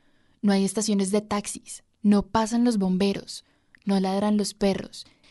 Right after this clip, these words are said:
y el ladrón que se arriesga queda cardíaco. Duermo como un niño,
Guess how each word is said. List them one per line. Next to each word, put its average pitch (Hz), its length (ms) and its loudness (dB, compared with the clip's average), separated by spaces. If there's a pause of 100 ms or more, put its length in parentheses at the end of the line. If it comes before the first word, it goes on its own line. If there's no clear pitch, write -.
(140)
y 220 80 4
el 208 80 8
ladrón 202 300 4
que 214 120 -2
se 226 140 2
arriesga 220 460 0
queda 185 260 -2
cardíaco. 185 600 -8 (720)
Duermo 208 380 4
como 214 200 4
un 190 120 2
niño, 196 400 2